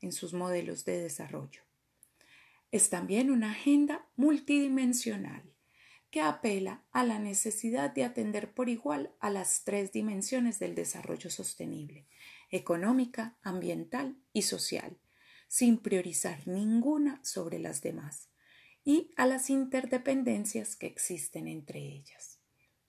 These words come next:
Asimismo, la agenda hace referencia al carácter integral e indivisible de los objetivos y metas. Esto significa que los problemas y desafíos que contiene la agenda deben hacer, deben ser abordados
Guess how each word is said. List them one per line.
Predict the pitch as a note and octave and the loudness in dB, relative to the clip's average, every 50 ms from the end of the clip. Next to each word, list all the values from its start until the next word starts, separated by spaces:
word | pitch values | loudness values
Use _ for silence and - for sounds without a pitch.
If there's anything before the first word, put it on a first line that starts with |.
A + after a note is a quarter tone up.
| _ _ _ - | _ _ _ -10
Asimismo, | G#3 F3+ - - F3 E3 F3 G#3 A#3+ B3 A#3+ - G#3 G#3 G#3 - - _ - - - - _ _ | -6 -6 -4 -4 -4 -2 2 2 2 2 0 -4 -6 -8 -8 -10 -16 _ -20 -20 -20 -20 _ _
la | A3 A3+ A#3 A#3 | 0 2 2 2
agenda | A#3+ B3+ C4 C#4+ D4+ D4 C#4+ C#4 C#4 - - - | 2 2 4 4 6 6 4 2 0 -6 -4 -2
hace | A3 G#3+ - - A#3 | 0 0 0 0 0
referencia | A3+ A#3+ A#3 - A3+ G#3+ A3+ A#3+ A#3+ - A#3+ A3 | 0 -2 -2 0 0 2 2 2 2 2 0 -2
al | G#3 G3 - | -2 -4 -4
carácter | - G#3 G#3 A#3 B3 A#3+ - - C4 B3+ | -4 -2 -2 -2 -2 -4 -4 -4 -2 0
integral | B3+ B3 A#3 A3 - - G3 F3 F3 F#3 A3+ B3+ C#4 C4+ C4+ C#4+ - - - - - _ _ | 4 4 4 4 2 -2 -2 -2 0 0 0 0 0 -2 -4 -8 -12 -18 -20 -20 -20 _ _
e | - A#3 | 6 6
indivisible | A#3 A3 G#3+ G#3 G#3 G#3+ G3 F#3 F3+ E3+ - - - C4+ C4+ B3 G3 F#3 - - - - | 6 6 4 2 0 0 -2 -2 -4 -4 -4 -2 0 0 0 0 0 -2 -4 -4 -2 0
de | F#3 F#3+ | 2 2
los | F#3+ F#3+ F3+ - | 2 2 -2 -4
objetivos | F3+ F3+ - - F3 - - F3 E3 E3+ E3 D#3+ - | -6 -6 -6 -8 -10 -8 -6 -6 -4 -4 -4 -4 -4
y | - E3+ | -6 -6
metas. | E3 D#3+ D3 C#3+ - - - - - - - _ _ _ _ - - - - - _ | -6 -8 -8 -10 -12 -12 -10 -8 -8 -8 -10 _ _ _ _ -20 -20 -20 -20 -14 _
Esto | - G3 F#3 - - - G3 | 2 4 4 4 2 0 0
significa | F#3+ - A3+ A3+ A#3 B3 B3 B3 B3 A#3 - - F#3 - | 2 2 4 4 4 4 4 4 0 0 0 -6 -6 -2
que | - F#3+ | -2 -2
los | F3 F3 - - | -2 -2 -4 -6
problemas | - - F3+ F3 E3+ G3 G3 F#3+ E3+ E3+ E3 - - - - _ _ _ | 0 2 2 4 4 4 2 2 0 -4 -6 -8 -10 -10 -12 _ _ _
y | - A#3 G#3+ | 2 4 4
desafíos | G3 F#3 F3 E3+ - F3 - - G3 F3 E3 D#3 C#3+ - | 4 4 2 0 -4 -6 -6 -6 -4 -4 -4 -6 -6 -6
que | - F3+ - | -6 -6 -4
contiene | - F#3 F3+ F#3 - - A3 A3+ A#3 A#3 B3 B3+ | -4 -4 -4 -6 -4 0 0 2 2 2 0 0
la | B3+ A#3 G#3+ F#3+ | -2 -2 -2 -4
agenda | F#3+ - - C#4 C#4 C4 B3+ A3+ A3 A3 - - - - - - - - _ | -6 0 2 2 4 4 4 2 0 -4 -8 -14 -20 -20 -20 -20 -20 -14 _
deben | - F#3 A3+ A#3+ A#3+ A#3+ A#3+ | 0 2 2 4 6 6 4
hacer, | B3 A3+ - - G#3+ G3+ A3 - - _ | 4 4 2 0 0 0 -2 -4 -8 _
deben | - F#3+ G#3 G#3+ A3 A3+ A#3+ | 0 2 2 2 2 2 2
ser | A#3+ - B3 A#3 | 2 2 0 0
abordados | A#3 A#3 G#3+ G3 F#3 - G3 B3 B3+ C4 A#3+ A#3 A3 - - | 0 0 0 0 -2 0 0 0 0 2 0 0 -2 -4 -10